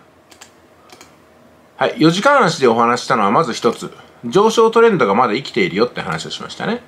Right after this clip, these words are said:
ここでバクンと落ちたけど戻ってきたよってことです。え、そしてもう一つが、レンジが取れるよねって、正確には一時間でレンジの話をしましたけども、レンジを取った時にね、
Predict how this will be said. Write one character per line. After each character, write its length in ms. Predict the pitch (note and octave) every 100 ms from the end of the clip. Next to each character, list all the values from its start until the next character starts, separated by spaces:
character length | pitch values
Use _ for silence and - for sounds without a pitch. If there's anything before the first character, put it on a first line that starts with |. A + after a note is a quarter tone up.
| - _ - - - _ _ _ -
こ 80 |
こ 80 | D3+
で 280 | D3+ C#3+ - _ _ _ _
バ 220 | B2+ B2+
ク 140 | C#3 E3+
ン 80 | D#3
と 60 |
落 100 | D#3
ち 20 |
た 80 | -
け 60 | F#2+
ど 100 | F#2+
戻 260 | F#2+ A2
っ 60 | D#3+
て 80 | -
き 80 | -
た 80 |
よ 80 | G#2
っ 60 | -
て 100 | F3+
こ 80 | D#3
と 100 | -
で 80 |
す。 220 | - - - - _ _ _ _ _
え、 100 | B2
そ 140 | -
し 80 | D#3+
て 220 | A3+ E3
も 200 | C3 F3+
う 20 | G3+
一 140 | A#3
つ 120 | -
が、 380 | B2+ A#2+ D2 - - - -
レ 160 | D#3+
ン 140 | B3+ A3
ジ 160 | A#3
が 160 | A3+ A3+
取 160 | G#3+ A3+
れ 80 |
る 60 | C#3
よ 120 | E2+
ね 100 | G2+
っ 20 | -
て、 160 | -
正 180 | - A#3+
確 160 | A#3+ B3+
に 60 |
は 60 | E3
一 220 | A#2 D#3
時 60 | D#3
間 240 | B2 F2
で 280 | D#2 - - A#2
レ 120 | A2+
ン 60 |
ジ 60 | G#2+
の 60 | G#2
話 200 | G#2+ G2
を 80 | E2+
し 140 | F#2+
ま 80 | F#2
し 40 |
た 100 | -
け 60 | F2
ど 60 |
も、 200 | D#3+ B2
レ 120 | A#2+ F#3+
ン 80 |
ジ 80 | F#3+
を 80 | G3
取 180 | G#3+ G#3
っ 40 |
た 100 | -
時 220 | E2 -
に 60 | D2
ね、 200 | F2